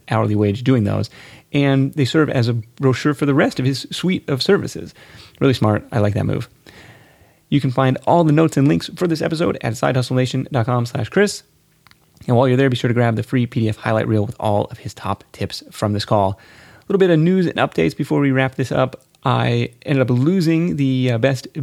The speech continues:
Business Podcast Award <laughs> nomination to Startup. This was at the Academy of Podcasters Award at Podcast Movement last week. It, like, really, it was just,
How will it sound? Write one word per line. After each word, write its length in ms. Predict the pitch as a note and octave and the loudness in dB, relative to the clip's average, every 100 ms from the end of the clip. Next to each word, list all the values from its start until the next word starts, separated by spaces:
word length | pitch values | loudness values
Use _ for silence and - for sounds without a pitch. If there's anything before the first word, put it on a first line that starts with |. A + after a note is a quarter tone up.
| A#2 | -2
Business 400 | C3+ C#3 B2+ - | -2 0 -4 -6
Podcast 600 | - C3 B2 B2 B2 - - | -6 -4 -4 -4 -6 -6 -2
Award 320 | A#2+ B2 A#2 | 0 2 2
<laughs> 60 | |
nomination 600 | C3 A#2+ A2+ A#2 A#2 A2+ - | 2 2 0 0 0 0 -2
to 340 | - G#2+ A2+ | -2 0 -2
Startup. 440 | - B2 C3 D3+ - - - - - | 0 2 2 2 -4 -20 -20 -20 -6
This 180 | A#2+ - | -4 0
was 140 | A2 | 2
at 220 | G#2 G2 | 2 0
the 160 | G#2+ G2+ | 0 -2
Academy 380 | - - G#2+ G#2 | -4 -4 -2 -2
of 80 | - | -4
Podcasters 500 | G2+ G#2 A2 G#2+ G#2 | -6 -4 -4 -4 -2
Award 240 | G2+ G2 | 0 0
at 180 | - F#2+ | -2 -4
Podcast 420 | - G#2+ A2+ G2+ | -4 -2 -2 0
Movement 380 | G#2+ G#2+ G#2+ - - - - - | 0 2 2 0 -4 -20 -14 -4
last 260 | A2+ G#2 | -2 0
week. 280 | G#2 G#2 - _ _ - | 0 0 -2 _ _ -2
It, 200 | D#3+ C3+ - _ _ _ - D#3 D3+ - | 0 0 -6 _ _ _ -12 -10 -10 -6
like, 240 | C3+ A#2+ | -2 0
really, 280 | B2 F3 B2+ | 2 2 2
it 40 | |
was 340 | A2 A2+ G#2+ A2 | 2 2 0 -4
just, 260 | B2 - | -6 -6